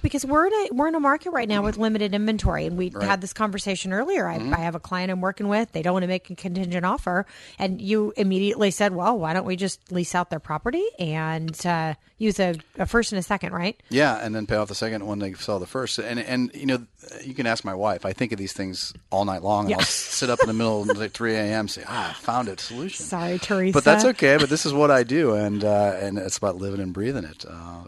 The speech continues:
Speaker 2: twenty-four hours. So again, you know, it is that type of market, and working with good agents like yourself and becoming a problem solver is what makes us successful in this business.
Speaker 1: Right. Now, and really coming up with creative ideas, because you
Speaker 2: Absolutely.
Speaker 1: really have to think outside the box in a market like this.
Speaker 2: And especially keeping up with all the guideline changes.
Speaker 1: Yeah.
Speaker 2: That's what's the most important. Jessica, uh,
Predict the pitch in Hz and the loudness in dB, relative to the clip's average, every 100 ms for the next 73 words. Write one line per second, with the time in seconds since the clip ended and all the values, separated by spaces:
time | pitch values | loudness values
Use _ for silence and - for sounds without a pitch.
0 | - 104 95 95 123 80 - - 90 87 | -14 -10 -8 -6 -6 -8 -8 -6 -6 -6
1 | 92 117 98 - - - - - 127 131 | -4 -2 -4 -8 -16 -18 -20 -4 4 6
2 | 131 - 143 139 139 143 - 123 117 107 | 6 2 2 2 4 4 4 0 0 -2
3 | 107 113 107 - 101 101 110 120 117 113 | -2 -2 -4 -4 -6 -2 0 2 2 2
4 | 110 110 107 110 104 101 104 - 101 98 | 0 0 -2 -4 -6 -6 -4 0 0 0
5 | - - 101 98 95 98 107 - 120 113 | -4 -10 -8 -6 -6 -4 -2 2 2 2
6 | 113 98 - 101 107 104 - 90 90 92 | -2 -4 0 0 0 -2 -2 -2 -2 -6
7 | 92 98 87 101 104 - - - 110 - | -6 -8 -6 -8 -8 -8 -8 -6 -6 -6
8 | 78 85 - - - - 185 190 208 214 | -10 -12 -16 -18 -18 -6 -2 0 0 2
9 | 240 226 208 285 311 262 254 233 220 - | 2 2 2 2 0 -4 -2 2 2 0
10 | 226 214 226 185 165 190 302 170 147 190 | -4 -2 0 -2 -2 -2 -2 -2 -2 -2
11 | 202 214 196 285 294 254 226 196 220 202 | 0 0 0 0 0 -2 -2 -6 -4 -4
12 | 190 - 185 160 180 156 - 175 165 165 | -4 -2 -4 -2 0 0 -2 -4 -2 -2
13 | 156 - 151 - 147 139 - 127 135 - | -4 -6 -8 -8 -10 -10 -4 0 2 2
14 | 190 143 - 123 113 101 95 90 90 87 | 2 0 -2 -4 -2 -2 -2 -4 -4 -6
15 | 85 82 - 85 71 95 92 85 87 82 | -6 -10 -4 -4 -2 -2 -4 -6 -10 -10
16 | - - - 85 87 123 127 120 104 101 | -12 -12 -10 -8 -2 -2 0 -2 -2 0
17 | 98 | 0